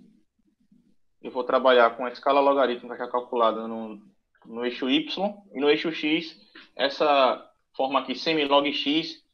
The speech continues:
ele vai pegar a frequência, né, o eixo X, que a gente tá usando como se-, como sendo a frequência, e vai fazer em escala logarítmica também.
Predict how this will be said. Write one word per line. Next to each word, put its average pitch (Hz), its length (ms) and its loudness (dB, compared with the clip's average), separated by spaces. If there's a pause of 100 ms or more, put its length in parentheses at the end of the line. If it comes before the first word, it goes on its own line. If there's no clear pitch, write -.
(120)
ele 131 180 -2
vai 143 160 2
pegar 131 640 4 (280)
a 123 240 -2
frequência, 143 580 -2
né, 127 120 -4
o 127 100 -2
eixo 127 420 -8 (540)
X, - 500 -4 (1000)
que - 60 -6
a 117 40 -4
gente 120 180 -10
tá 120 120 2
usando 123 320 0
como 123 200 -10
se-, 117 300 -12
como 127 180 -12
sendo 123 180 -4
a 123 80 -4
frequência, 135 640 -4 (680)
e 127 80 -12
vai 143 120 0
fazer 143 320 0
em 147 80 -2
escala 143 340 2
logarítmica 143 580 2
também. 107 460 -8